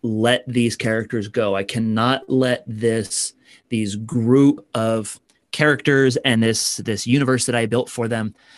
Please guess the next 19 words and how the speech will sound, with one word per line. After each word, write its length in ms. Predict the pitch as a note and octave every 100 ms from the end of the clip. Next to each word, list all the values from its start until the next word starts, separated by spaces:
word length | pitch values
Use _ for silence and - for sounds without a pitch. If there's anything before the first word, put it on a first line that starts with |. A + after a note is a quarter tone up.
| - _ _ -
I, 100 | - -
I 140 | B2
cannot 500 | - C#3 B2+ C#3+ -
seem 200 | - C3
to 100 | B2
let 180 | A#2 A2+
them 160 | A2+
go. 220 | A2 A2 G2+
And 200 | A2 G#2+
every 360 | A#2+ C3+ E3
time 400 | D#3 C#3+ B2+ A#2+
that 140 | A#2 A2+
I 340 | A#2 A2+ A#2 - _ - _ _
start 540 | - - - D3 D#3 -
to 240 | D3 C3+
work 240 | B2+ C3+ B2+
on 100 | A#2+
something 320 | B2+ B2 A#2
new, 280 | D3 B2